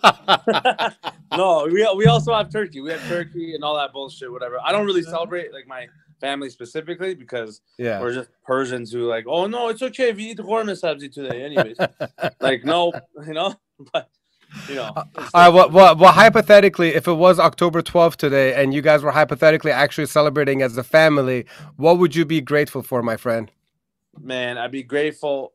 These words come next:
Speaker 1: for happiness. More
Speaker 2: Elaborate.
Speaker 1: than anything.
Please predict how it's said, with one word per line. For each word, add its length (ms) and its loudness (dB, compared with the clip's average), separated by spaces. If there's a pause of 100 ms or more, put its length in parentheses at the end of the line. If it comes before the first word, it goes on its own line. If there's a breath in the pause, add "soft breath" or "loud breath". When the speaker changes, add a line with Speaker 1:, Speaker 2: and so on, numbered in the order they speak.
Speaker 1:
for 840 -8 (440)
happiness. 840 -14 (1200)
More 160 -6
Speaker 2:
Elaborate. 460 -2
Speaker 1:
than 100 -16
anything. 100 -20